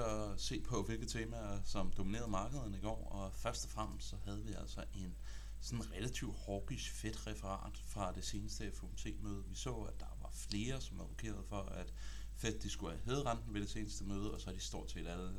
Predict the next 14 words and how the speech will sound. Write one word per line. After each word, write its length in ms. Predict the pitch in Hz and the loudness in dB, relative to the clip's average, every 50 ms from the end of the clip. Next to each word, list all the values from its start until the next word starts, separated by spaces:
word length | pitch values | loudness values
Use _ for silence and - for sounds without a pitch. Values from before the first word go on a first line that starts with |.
| - | -2
sammen 320 | - - - 87 92 92 101 | -2 -2 -2 -2 0 2 2
enige 220 | 104 101 95 92 | 2 2 2 2
om, 100 | 92 90 - | 0 0 -2
at 80 | 90 87 | -2 -2
renten, 400 | 87 90 92 - - 104 95 - - | -2 -2 -2 -2 -2 -2 -2 -2 -2
den 140 | 85 80 - | -2 -2 -2
skal 160 | - - 76 | -2 -2 -2
altså 180 | - - - 87 | -2 -2 -2 -2
op 200 | 85 92 - - | -2 -2 -2 -4
over 180 | 90 - - | -4 -4 -2
de 160 | - - 90 90 - - | -2 -2 -2 -2 -2 -2
kommende 300 | - - 90 90 95 95 - | -2 -2 -2 -2 -2 -2 -2
par 80 | 98 92 | -2 -2
måneder. 320 | 90 90 87 87 98 101 | -2 -2 -2 0 -2 -2